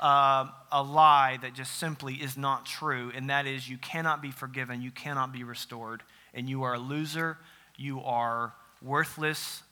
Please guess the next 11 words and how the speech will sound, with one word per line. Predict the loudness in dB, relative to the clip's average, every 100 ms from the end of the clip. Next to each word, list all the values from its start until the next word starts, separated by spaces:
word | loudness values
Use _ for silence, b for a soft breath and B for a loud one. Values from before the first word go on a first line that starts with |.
| -6
that | -4 -4
you | -6 -8 -8
are, | -6 -2 0 0 -2 -8 b b b b b b b b b -2
um, | 0 2 0 -6 -12 -18 _ _ _ _ _ _ _ _ _ -8
unloved | -6 -2 0 0 0
and | -6
unwanted. | -4 -4 -4 -6 -8 -12 -14 -20 b b b b _ _ _ _ _ _ _ _ _ -10
It's | -8
just | -6 -6
not | -8 -10
true. | -12 -14 -16